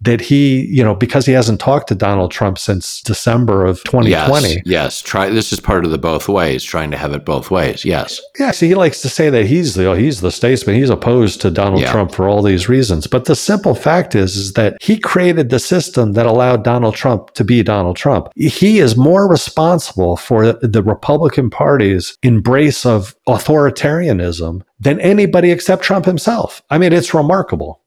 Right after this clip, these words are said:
Speaker 2: The Merrick Garland block, the failure to vote against Trump and bring other Republicans along with him. In addition, did you list this in your list? What about his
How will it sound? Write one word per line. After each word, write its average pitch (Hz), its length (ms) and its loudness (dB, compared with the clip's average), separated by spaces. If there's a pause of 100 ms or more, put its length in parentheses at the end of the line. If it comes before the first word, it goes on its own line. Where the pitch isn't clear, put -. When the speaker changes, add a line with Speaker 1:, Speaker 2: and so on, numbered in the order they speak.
Speaker 2:
The 95 560 -2
Merrick 110 380 0
Garland 95 680 0
block, 78 640 -2 (120)
the 85 600 -2
failure 104 640 2
to 87 720 0
vote 95 400 0
against 90 760 -4
Trump 82 400 -4
and 80 160 -4
bring 87 340 0
other 87 360 0
Republicans 82 720 -4
along 82 240 -2
with 90 180 0
him. 71 300 -6
In 135 160 2
addition, 117 760 0 (160)
did 135 140 0
you 143 100 4
list 180 280 0
this 175 240 0
in 139 120 4
your 120 140 4
list? 120 540 0 (160)
What 143 240 2
about 151 360 0
his 127 240 0